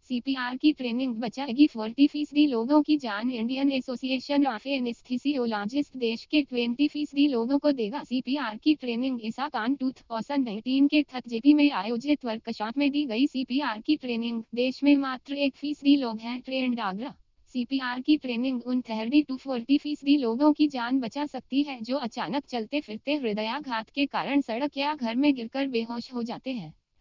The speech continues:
आईसीएमआर, Indian Council of Medical Research द्वारा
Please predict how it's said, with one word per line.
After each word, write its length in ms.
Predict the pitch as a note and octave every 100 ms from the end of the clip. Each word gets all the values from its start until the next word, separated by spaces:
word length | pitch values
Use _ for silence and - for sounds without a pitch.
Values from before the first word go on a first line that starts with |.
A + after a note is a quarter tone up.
| -
आईसीएमआर, 840 | G#3 C#4+ B3 C#4 C4 C4 A3+ A#3
Indian 420 | A#3+ A3 B3+ C4+ C#4
Council 520 | G#3 G#3 B3 C4 C#4+
of 200 | B3 G#3+ C4+
Medical 440 | C4 A#3+ C#4+ C#4+
Research 400 | A#3+ B3+ D4 C#4+
द्वारा 260 | A#3+ D#3+